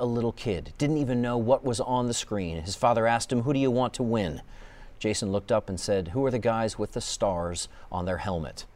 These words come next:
His dad said, 'Those are the Cowboys.' To which Brooksby apparently said, 'Let's go, Cowboys,' and he was hooked from that moment on."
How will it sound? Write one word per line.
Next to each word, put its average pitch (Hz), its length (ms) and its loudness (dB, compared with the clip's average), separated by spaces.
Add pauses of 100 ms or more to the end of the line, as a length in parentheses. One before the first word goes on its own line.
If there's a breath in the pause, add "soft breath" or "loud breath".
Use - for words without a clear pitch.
(380)
His 80 120 -8
dad 92 260 -2
said, 90 160 -4
'Those 95 180 -2
are 87 40 -4
the 87 60 -6
Cowboys.' 87 720 -4 (220)
To 87 80 -6
which 87 260 -4
Brooksby 95 380 -4
apparently 101 400 -4
said, 101 280 -2
'Let's 101 220 0
go, 117 220 2
Cowboys,' 80 560 -6
and 82 140 -6
he 90 80 -4
was 80 260 -8
hooked - 280 -2 (180 loud breath)
from 90 240 -2
that 87 340 0 (240 loud breath)
moment 92 480 0 (140)
on." 87 360 -4